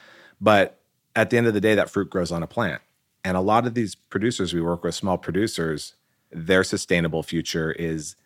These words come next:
not only the price that they can get paid, which is really determined based on the quality they produce, but also how much coffee they have to sell. So we thought, well, what if we could help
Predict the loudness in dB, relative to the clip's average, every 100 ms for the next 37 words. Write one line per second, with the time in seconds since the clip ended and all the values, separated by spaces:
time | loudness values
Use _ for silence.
0 | _ -4 2 2 2 -2 0 0 0 -4
1 | _ _ _ -2 -2 -2 -2 -2 -2 -8
2 | -6 -4 -2 -2 -6 _ _ _ _ _
3 | _ _ _ _ _ -8 0 0 0 -4
4 | 0 2 2 0 -2 -2 -2 -4 -4 -6
5 | -4 -2 0 0 -2 -2 -4 -4 -6 -12
6 | _ _ _ _ _ 2 2 4 2 2
7 | 0 -2 -4 -2 -2 -2 -2 -4 -6 -2
8 | 0 0 -4 -16 -6 -2 -2 -2 -2 -2
9 | -4 0 0 0 -4 -10 -4 -2 -4 -6
10 | -10 -6 -2 -2 -4